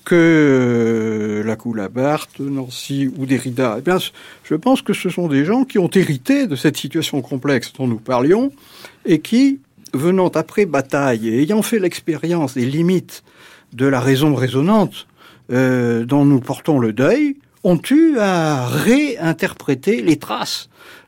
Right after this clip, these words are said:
euh, de ce qu'avaient été les opérations de la pensée jusqu'à nous. Et c'est dans leur tâtonnement que je me sens proche d'eux, et c'est dans leur désir de ne pas céder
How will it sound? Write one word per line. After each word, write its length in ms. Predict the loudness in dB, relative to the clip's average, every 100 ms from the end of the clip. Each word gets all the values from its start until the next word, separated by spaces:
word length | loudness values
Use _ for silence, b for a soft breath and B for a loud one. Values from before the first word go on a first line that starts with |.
| -2
euh, 180 | -2 0
de 140 | -4
ce 160 | -4 -6
qu'avaient 260 | -4 -4
été 380 | -4 -6 -4 -4
les 160 | -2 -4
opérations 640 | -6 -6 -4 -2 -2 -2 b b -2
de 60 | 0
la 120 | 0
pensée 420 | -4 -4 -2 -2
jusqu'à 240 | -2 -2
nous. 260 | 2 4 2 -4 _ b b b 0
Et 300 | 4 4 2
c'est 280 | 2 2
dans 120 | 4 2
leur 220 | 0 0
tâtonnement 640 | -2 2 4 4 4 0
que 140 | -4 -4
je 80 | -2
me 160 | -2
sens 240 | -2 -6 -6
proche 360 | -4 -4 -2 -4
d'eux, 360 | 2 2 2 -4 B B B B B 2
et 160 | 2
c'est 280 | 2 0 0
dans 340 | 2 0 0 2
leur 360 | 2 2 0
désir 580 | 2 4 6 4 2 0
de 80 | 0
ne 80 | 0
pas 220 | 0 -2
céder 640 | 0 -2 0 0 0